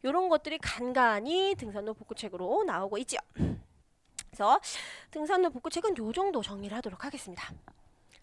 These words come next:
자, 저희 이제 <coughs> 사 번, 큰 사 번,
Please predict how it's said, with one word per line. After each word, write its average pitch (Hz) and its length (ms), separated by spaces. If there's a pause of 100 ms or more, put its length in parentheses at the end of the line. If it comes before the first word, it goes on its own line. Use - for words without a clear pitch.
(320)
자, - 40
저희 233 420
이제 202 440 (240)
<coughs> - 4000
사 415 200
번, 254 240
큰 440 220
사 427 140
번, 392 180